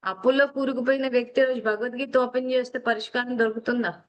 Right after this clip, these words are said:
ఈ రోజు ఆడపిల్లల పట్ల జరుగుతున్న అనుచిత విషయాలు, so అలాంటివి జరిగినప్పుడు భగవద్గీత ఓపెన్ చేస్తే పరిష్కారం దొరుకుతుందా అంటే ప్రశ్నలే వస్తాయి,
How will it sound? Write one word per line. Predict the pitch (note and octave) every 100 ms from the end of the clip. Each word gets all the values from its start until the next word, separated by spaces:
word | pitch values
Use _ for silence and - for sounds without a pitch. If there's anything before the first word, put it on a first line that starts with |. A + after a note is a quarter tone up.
| _ _ _ _ _ _ _ _ _ _ _ _ _ _ _ _ _ _ _ _ -
ఈ | G#3+
రోజు | A3 A#3+ B3+
ఆడపిల్లల | A3+ A3 A3 B3 B3
పట్ల | B3 A#3+ B3+
జరుగుతున్న | A3 A3+ A3 A3 A3+
అనుచిత | G#3+ G3+ G#3+ B3
విషయాలు, | A#3 G#3+ G#3+ G#3 F#3+ F3 -
so | -
అలాంటివి | A3+ G#3 A3 A#3+ C4+
జరిగినప్పుడు | B3+ B3 B3 B3+ B3 B3+
భగవద్గీత | G3+ G3+ A3+ A3+ C4
ఓపెన్ | B3+ A#3 A3 A#3 A#3+
చేస్తే | A#3+ A#3
పరిష్కారం | - F#3 G#3 - A#3 A#3+
దొరుకుతుందా | A3+ G3+ G#3+ G#3+ A#3 F#3+ C#3+ _ _ _ _ _ _ -
అంటే | A#3 A#3+
ప్రశ్నలే | - A3 - A#3 A#3
వస్తాయి, | G#3+ - - D#3